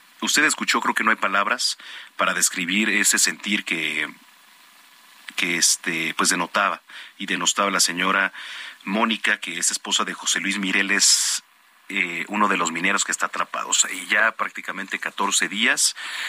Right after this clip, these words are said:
Y como lo decían los expertos y lo dicen muchas de las autoridades, pues se ve difícil. Mire, se, se hace de repente un nudo en la garganta de poder describir lo que estas familias están pasando,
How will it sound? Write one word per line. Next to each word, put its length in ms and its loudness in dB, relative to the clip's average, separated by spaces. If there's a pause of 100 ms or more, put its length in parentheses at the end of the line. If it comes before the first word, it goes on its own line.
(120)
Y 100 -6
como 220 2
lo 100 4
decían 340 4
los 140 2
expertos 680 2
y 480 -8
lo 100 -8
dicen 280 0
muchas 220 0
de 80 0
las 200 0
autoridades, 720 0 (760)
pues 140 0
se 80 0
ve 100 0
difícil. 440 0
Mire, 340 2
se, 260 4
se 120 4
hace 160 2
de 80 4
repente 500 0 (320)
un 120 0
nudo 160 4
en 100 0
la 100 2
garganta 720 -2 (120)
de 240 -14
poder 360 -6
describir 580 -4 (320)
lo 160 -4
que 300 -2
estas 200 4
familias 340 2
están 240 0
pasando, 500 0